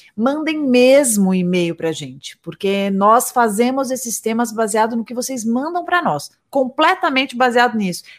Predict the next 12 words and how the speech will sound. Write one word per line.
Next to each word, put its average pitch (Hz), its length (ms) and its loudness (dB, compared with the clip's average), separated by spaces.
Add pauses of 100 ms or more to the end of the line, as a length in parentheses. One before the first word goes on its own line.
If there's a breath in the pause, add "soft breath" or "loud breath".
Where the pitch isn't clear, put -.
A 220 140 2
ideia 226 300 2
é 277 40 -2
que 294 80 -2
a 277 40 -4
gente 277 220 -8
possa 262 280 0
conversar 254 760 0
juntos, 233 500 -8
né? 180 200 -2
Acho 170 120 -8
que 185 220 -4